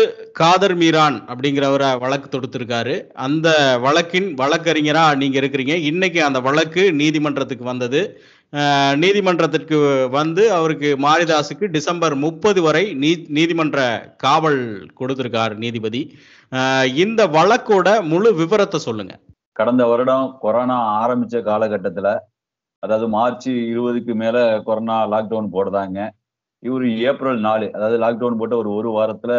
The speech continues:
Speaker 2: இவரு YouTube-ல ஒரு வீடியோ பதிவிடுறாரு. அந்த வீடியோவுடைய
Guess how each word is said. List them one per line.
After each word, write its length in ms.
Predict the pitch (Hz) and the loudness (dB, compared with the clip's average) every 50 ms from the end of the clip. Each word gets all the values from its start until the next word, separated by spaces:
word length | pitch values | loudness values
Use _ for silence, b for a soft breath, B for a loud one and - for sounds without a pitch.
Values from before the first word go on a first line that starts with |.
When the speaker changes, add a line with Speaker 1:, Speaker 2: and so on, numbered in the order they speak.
| 113 107 104 | 2 2 2
Speaker 2:
இவரு 260 | 104 104 107 104 101 101 | 0 -2 -4 -6 -6 -6
YouTube-ல 520 | 104 117 123 123 117 110 95 98 113 120 | -6 -6 -6 -6 -8 -8 -6 -4 -2 -2
ஒரு 220 | 113 107 101 95 95 _ _ _ _ _ 101 98 | -2 -2 -4 -6 -10 _ _ _ _ _ -12 -8
வீடியோ 600 | 101 113 120 120 113 110 107 101 95 92 87 85 - 104 | -8 -6 -4 -4 -2 -2 0 0 0 0 -2 -2 -4 -4
பதிவிடுறாரு. 560 | 104 104 101 101 95 90 87 85 80 80 80 - _ _ _ _ _ _ _ _ _ _ _ - | -4 -4 -4 -6 -4 -4 -4 -4 -4 -6 -12 -16 _ _ _ _ _ _ _ _ _ _ _ -4
அந்த 220 | 104 113 113 110 | -2 0 0 0
வீடியோவுடைய 760 | 104 110 135 151 147 147 143 135 131 123 123 120 120 117 117 | 0 -2 -2 -2 0 0 0 2 2 2 2 2 2 2 2